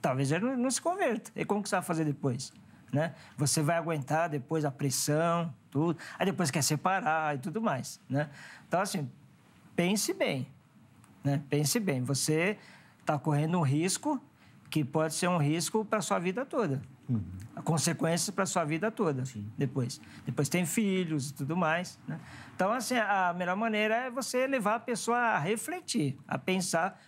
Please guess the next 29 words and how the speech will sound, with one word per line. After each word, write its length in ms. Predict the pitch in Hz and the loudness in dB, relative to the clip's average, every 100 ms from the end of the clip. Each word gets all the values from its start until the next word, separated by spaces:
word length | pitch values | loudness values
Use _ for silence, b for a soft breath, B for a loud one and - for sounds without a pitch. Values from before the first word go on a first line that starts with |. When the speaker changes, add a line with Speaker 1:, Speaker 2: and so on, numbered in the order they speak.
| - | -4
Speaker 1:
por 160 | 175 | 0
si 160 | 147 - | 2 2
própria. 460 | 220 185 147 - - B | 2 2 0 -4 -16 B
Porque 160 | - 381 | -4 -2
eu 60 | |
posso 220 | 370 233 170 | 2 2 2
chegar 180 | 196 | 2
assim 180 | 185 - | 0 -2
e 40 | 156 | 0
falar, 200 | 214 190 | 2 2
"Ó, 40 | |
se 100 | - | -2
você, 420 | 143 - 180 156 131 B B B - | -6 -2 0 0 -2 B B B -2
é, 800 | 156 151 147 143 139 131 131 123 - | 2 4 4 2 2 0 0 -4 -2
casar 360 | 156 139 160 | 0 0 -2
com 100 | 151 | -2
uma 100 | 156 | -2
pessoa 380 | 131 147 - 143 | -2 -2 0 0
incrédula, 360 | 151 160 185 226 | 2 0 0 0
você 120 | 226 226 | -2 -2
vai 80 | 220 | 0
ter 100 | 208 | 0
problema, 540 | 220 139 156 226 220 | 0 0 2 2 2
não 60 | 202 | 0
sei 160 | - | -2
o 20 | 190 | -2
quê, 160 | 196 | -2
tá, 140 | 202 196 | -2 -2
tá. 240 | 214 247 | -2 -2